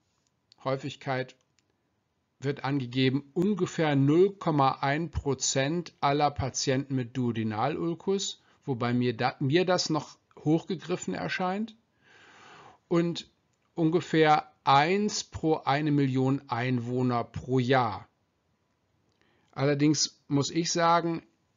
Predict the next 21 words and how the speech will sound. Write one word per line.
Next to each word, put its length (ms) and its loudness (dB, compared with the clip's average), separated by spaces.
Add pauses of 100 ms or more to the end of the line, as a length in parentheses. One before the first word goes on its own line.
(340)
wir 400 -2
haben 260 0
öfter 320 0
mal 240 2
Gastrin 640 -2
bestimmt 560 -4
bei 160 -2
Patienten 580 -4
mit 220 -6
atypischen 560 -4
und 240 -6
rezidivierenden 1000 0
und 200 -4
multiplen 520 -2
Ulcera 640 2 (520)
und 280 -4
eigentlich 600 -2
praktisch 760 -2
nie 600 2 (340)
ein 260 -2
Gastrin-, 840 2